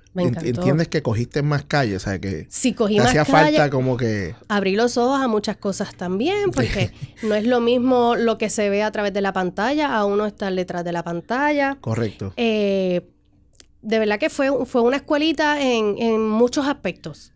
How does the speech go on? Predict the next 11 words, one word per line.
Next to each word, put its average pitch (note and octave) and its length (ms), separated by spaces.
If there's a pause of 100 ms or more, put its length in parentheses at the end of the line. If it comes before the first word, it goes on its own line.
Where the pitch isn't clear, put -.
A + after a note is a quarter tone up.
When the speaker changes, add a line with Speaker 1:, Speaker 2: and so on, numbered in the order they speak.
Speaker 1:
eh, A#3 200
a A3+ 100
nivel, G#3 560
eh, D4+ 300
profesional A3 880
y F#4+ 40
personal F#3+ 560
también. E3+ 480
Speaker 2:
Ok. - 100 (560)
¿Cuándo, D3 380
por, B2+ 260